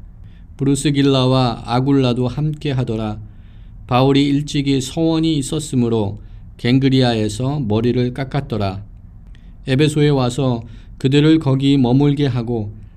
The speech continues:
자기는 회당에 들어가서 유대인들과 변론하니 여러 사람이 더 오래 있기를 청하되 허락하지 아니하고 작별하여 이르되 만일 하나님의 뜻이면 너희에게 돌아오리라 하고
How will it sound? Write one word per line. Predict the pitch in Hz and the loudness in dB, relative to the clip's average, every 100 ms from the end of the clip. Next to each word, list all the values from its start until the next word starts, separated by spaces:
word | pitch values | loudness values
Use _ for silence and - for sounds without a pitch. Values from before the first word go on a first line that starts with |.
| - | -18
자기는 | - 117 117 127 135 131 165 | -8 -4 0 2 4 2 0
회당에 | 160 156 156 160 | 0 0 2 0
들어가서 | 151 123 117 110 113 101 - - | 0 0 -2 -4 -6 -8 -8 -2
유대인들과 | 117 127 139 131 127 123 127 120 117 | 0 4 4 4 4 2 2 0 -2
변론하니 | 120 127 143 131 123 117 104 - - - - - - - | 0 2 2 2 2 0 -4 -10 -18 -20 -20 -20 -18 -6
여러 | 120 135 147 | 0 2 2
사람이 | 151 147 139 139 135 | 2 2 4 4 2
더 | 127 | 0
오래 | 131 135 131 135 | -2 0 2 2
있기를 | 127 127 131 127 127 | 0 0 0 0 -2
청하되 | - 156 120 113 104 104 - - - - | -4 -4 -2 -2 -4 -6 -12 -18 -12 -6
허락하지 | 147 147 139 131 135 - | -6 -4 -6 -4 -4 -2
아니하고 | 113 135 131 110 101 95 - - - - - - | 0 2 2 -2 -4 -6 -10 -18 -20 -20 -20 -16
작별하여 | - 104 104 143 131 127 127 | -10 -8 -2 0 2 2 2
이르되 | 117 113 113 113 123 - - - - - - | 0 0 -2 -4 -8 -16 -20 -20 -20 -12 -2
만일 | 110 131 131 | 2 4 4
하나님의 | 147 147 147 147 143 | 4 2 4 2 2
뜻이면 | 175 165 147 139 117 104 104 | -2 -2 0 0 2 -2 -4
너희에게 | 120 123 123 117 123 120 | 0 4 4 4 2 0
돌아오리라 | 123 131 131 127 123 120 | 2 2 4 4 2 0
하고 | 107 113 156 - | -2 -2 -4 -6